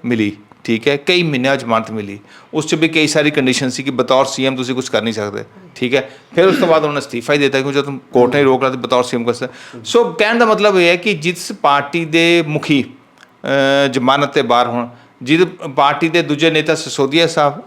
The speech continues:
ਸ਼ਰਾਬ ਘੁਟਾਲਾ ਜ਼ਮਾਨਤ 'ਤੇ ਬਾਹਰ ਹੋਣ, ਜਿਹਨੂੰ ਡੇਢ ਦੋ ਸਾਲ ਅੰਦਰ ਰਹਿ ਕੇ ਜਿਹੜੀ ਹੈ ਜ਼ਮਾਨਤ ਮਿਲ ਕੇ ਬਾਹਰ ਆਇਆ ਹੋਇਆ,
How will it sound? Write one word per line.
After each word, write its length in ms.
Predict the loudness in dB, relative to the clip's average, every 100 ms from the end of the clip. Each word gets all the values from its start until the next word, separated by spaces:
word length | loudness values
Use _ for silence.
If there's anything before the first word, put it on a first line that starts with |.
| -12
ਸ਼ਰਾਬ 460 | -4 0 4 2 2
ਘੁਟਾਲਾ 240 | 0 0 0
ਜ਼ਮਾਨਤ 320 | 0 0 0
'ਤੇ 120 | -4
ਬਾਹਰ 260 | 0 0 0
ਹੋਣ, 120 | -4
ਜਿਹਨੂੰ 460 | -2 -4 -6 -6
ਡੇਢ 240 | 0 0 0
ਦੋ 120 | -4
ਸਾਲ 360 | 0 0 0 -6 -8
ਅੰਦਰ 200 | -2 -2
ਰਹਿ 160 | 0 0
ਕੇ 300 | 0 -2 -4 -12 -6
ਜਿਹੜੀ 240 | -2 0
ਹੈ 60 | -2
ਜ਼ਮਾਨਤ 520 | 0 0 0 -2 -6 -8 -12 0
ਮਿਲ 140 | 2
ਕੇ 120 | 2 2
ਬਾਹਰ 260 | 2 4
ਆਇਆ 160 | 2 2
ਹੋਇਆ, 180 | -2